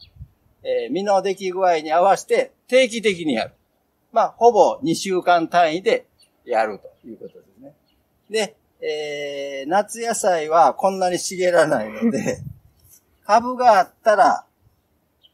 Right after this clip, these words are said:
難しいですけども、周りにある。株が植わってたら周りにある。で、だんだん成長してきます。そしたら葉っぱが広がります。で、葉っ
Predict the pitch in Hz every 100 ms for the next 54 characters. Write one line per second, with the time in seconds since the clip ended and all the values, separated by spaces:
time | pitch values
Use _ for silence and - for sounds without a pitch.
0 | _ 147 143 151 - 120 104 - 104 107
1 | 104 95 87 _ _ _ _ _ _ _
2 | _ - 208 269 277 277 226 185 151 _
3 | _ _ _ _ _ _ _ _ _ _
4 | _ _ - 226 226 233 226 214 208 220
5 | 214 - 208 - 135 143 143 - - 139
6 | 190 208 202 196 190 175 151 127 - _
7 | _ _ _ _ _ _ - 202 202 _
8 | _ - 247 277 285 254 185 _ _ _
9 | _ _ - 226 208 190 180 147 143 -
10 | 226 - - 202 - - - 220 _ 180
11 | 139 110 160 151 139 135 127 113 - _
12 | _ _ _ _ _ _ 196 185 247